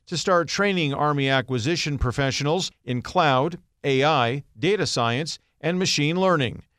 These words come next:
It's part of an effort by the Army to increase the technical knowledge of contracting staff. Other efforts include using the Cyber Accepted Service and working with industry to understand and align with best practices.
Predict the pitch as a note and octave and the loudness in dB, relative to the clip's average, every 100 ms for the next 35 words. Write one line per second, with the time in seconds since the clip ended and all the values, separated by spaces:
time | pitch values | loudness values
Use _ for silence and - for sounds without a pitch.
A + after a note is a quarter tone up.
0 | _ - F#3 - F3 D#3+ C3+ C#3+ D#3 D#3 | _ -6 -4 0 4 4 4 2 0 2
1 | D#3 A#2+ C#3 C3 C3+ D#3 D#3+ C#3 C3 - | 0 2 2 2 2 2 2 2 -2 -2
2 | C3 B2 - F#3 D#3+ - B2+ E3 F3+ F3 | -4 -2 -2 -2 -2 -4 -4 -2 -2 -4
3 | D3 C3 B2 E3+ F3 C3+ C3+ A#2+ A#2 - | -4 -2 0 2 2 0 -2 -4 -6 -4
4 | C#3+ C3 C#3 B2+ A#2 A#2 A2+ - F3+ E3+ | -2 -2 0 -2 -2 -4 -4 -2 0 0
5 | A2+ - - _ _ C#3 E3+ D3+ B2 B2+ | 0 -4 -14 _ _ 0 2 2 2 0
6 | D3+ - A#2+ - C#3 A#2 C#3 C3+ B2 A#2+ | -4 -4 -4 -2 -2 0 -2 0 -2 -2
7 | A#2 A2 - D3 C#3 B2 B2 B2 G2 - | -2 -4 -2 0 0 0 -2 -4 -4 -2
8 | G3 - B2 - B2 A2 C#3+ - - _ | -2 -2 -4 0 0 0 -4 -8 -14 _
9 | D#3 D#3 F3 E3+ F3 D#3+ C#3+ - G#3+ F#3 | -4 -2 0 -2 -2 -2 -2 -2 -2 -2
10 | - - A#2 G2+ G#2 A#2+ A2+ G2+ - B2+ | -4 -2 -4 -2 -2 -2 -2 -4 -4 -2
11 | B2 A#2+ A#2 B2 A#2+ A2+ C#3+ E3 C3+ C3+ | 0 -2 -4 -4 -2 0 0 2 0 0
12 | C3+ - A#2 A#2 - D#3+ D3 - G#2+ A#2 | -4 -2 -4 -2 0 0 0 -2 -4 -4
13 | F#2+ - | -4 -10